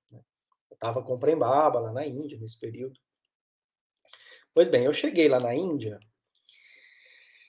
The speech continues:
e em Rishikesh, mais especificamente, e a minha,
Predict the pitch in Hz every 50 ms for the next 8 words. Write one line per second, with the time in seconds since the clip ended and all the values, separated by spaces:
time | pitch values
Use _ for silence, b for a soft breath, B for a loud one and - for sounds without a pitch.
0 | b b _ _ _ _ _ - 165 156 165 165 165 165 165 160 160 143 139 147
1 | 143 - - - 160 170 175 170 175 - - 113 110 - - 120 123 123 120 -
2 | - 127 110 110 - - 127 107 139 165 165 143 - - - - - - _ _
3 | _ _ _ _ _ _ _ _ _ _ _ _ _ 165 180 208 220 214 214 208
4 | 196 190 180 160 151 147 139 127 120 117 113 117